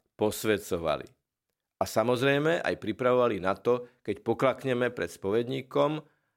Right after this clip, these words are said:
a vyznáme mu svoje hriechy, aby sme potom cez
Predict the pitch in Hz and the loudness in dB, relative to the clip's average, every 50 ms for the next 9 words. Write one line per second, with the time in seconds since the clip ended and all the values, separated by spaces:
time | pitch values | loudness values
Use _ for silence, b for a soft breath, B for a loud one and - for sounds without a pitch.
0 | _ _ - 98 92 104 113 107 123 123 120 117 113 117 107 104 - - 117 104 | _ _ -2 -2 0 0 0 0 2 2 2 2 0 -2 -2 -4 -4 -2 0 0
1 | 92 90 95 98 101 104 101 - - 110 104 101 101 107 104 - - 117 107 101 | 0 0 0 0 0 0 -2 -4 -4 0 0 0 0 0 -4 -6 -6 -4 -2 -2
2 | 95 98 - _ _ _ _ _ _ _ - 113 110 - 123 113 107 107 104 - | -2 -4 -8 _ _ _ _ _ _ _ -2 -2 0 2 2 2 2 0 -4 -8
3 | - - 98 87 82 - - - | -2 -2 -2 -2 -2 -6 -12 -18